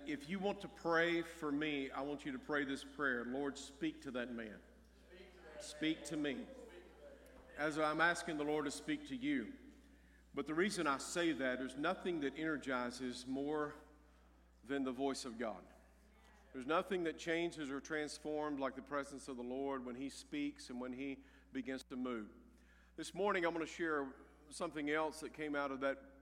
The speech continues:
meeting with God on Wednesday. Uh, during the time of prayer, I was praying, and the Lord told me simply this.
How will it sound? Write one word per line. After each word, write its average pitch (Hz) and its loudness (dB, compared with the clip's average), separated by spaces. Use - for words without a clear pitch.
meeting 143 -2
with 127 -2
God 135 4
on 131 -2
Wednesday. 127 -2
Uh, 117 -8
during 139 0
the 131 -2
time 147 4
of 123 -4
prayer, 156 4
I 143 4
was 135 -2
praying, 151 4
and 127 0
the 123 -2
Lord 143 2
told 151 0
me 147 0
simply 147 -2
this. 120 -2